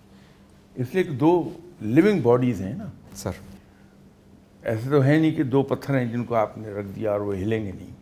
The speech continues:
Speaker 2: सर।
Speaker 1: तो लिविंग ह्यूमन बीइंग्स हैं।
Speaker 2: सर।
Speaker 1: दोनों की एक फितरत है, दोनों की अपनी अपनी आदत हैं,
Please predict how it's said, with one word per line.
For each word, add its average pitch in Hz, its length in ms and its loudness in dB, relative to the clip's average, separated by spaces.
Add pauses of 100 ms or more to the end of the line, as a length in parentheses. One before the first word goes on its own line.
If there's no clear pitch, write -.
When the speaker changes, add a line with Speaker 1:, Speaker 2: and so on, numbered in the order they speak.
(160)
Speaker 2:
सर। 98 220 -10 (1300)
Speaker 1:
तो 143 280 -2 (1400)
लिविंग 120 640 -2
ह्यूमन 127 300 -2
बीइंग्स 107 360 -8
हैं। 78 300 -16
Speaker 2:
सर। 98 200 -6 (920)
Speaker 1:
दोनों 131 300 6
की 139 200 0
एक 123 120 -2
फितरत 110 460 -2
है, 98 220 -6 (840)
दोनों 123 340 4
की 131 160 -6
अपनी 120 220 -4
अपनी 110 240 -8
आदत 98 560 2
हैं, 98 180 -8